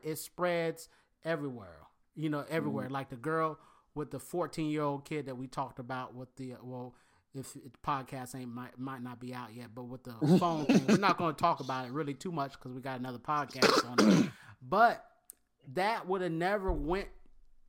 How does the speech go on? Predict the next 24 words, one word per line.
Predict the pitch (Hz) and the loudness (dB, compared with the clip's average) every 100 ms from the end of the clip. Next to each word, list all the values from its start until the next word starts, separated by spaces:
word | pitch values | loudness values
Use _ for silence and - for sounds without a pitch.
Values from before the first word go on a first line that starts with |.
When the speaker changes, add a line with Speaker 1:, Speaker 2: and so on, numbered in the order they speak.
| - | -6
Speaker 1:
as | 180 196 202 | 0 0 0
far | - 202 269 269 | -2 2 4 4
as | 180 | 2
it | 180 | 0
did | 151 175 175 | 0 0 0
if | 170 | -2
it | 185 | -4
wasn't | 175 180 180 175 | -2 0 0 -4
for | 175 185 180 175 170 165 _ _ _ | -6 -4 0 0 0 -4 _ _ _
the | 143 151 | -10 -4
machine | 156 - 208 254 | -4 -2 -2 -4
that | 175 127 | -4 -8
they | 123 | -10
built. | 107 104 87 - _ - | -10 -14 -16 -20 _ -8
Like | 139 - | -6 -4
you | |
said, | 139 165 139 | -2 0 2
Speaker 2:
Right. | 113 - - | 2 2 -4
Speaker 1:
the, | 147 156 131 | -8 -8 -8
the, | 143 123 | -10 -10
they | 135 156 | -2 -2
built | 131 170 240 | 0 -2 -2
the | 190 | -4
machine. | 190 - 185 160 135 151 | -6 -2 0 2 0 -4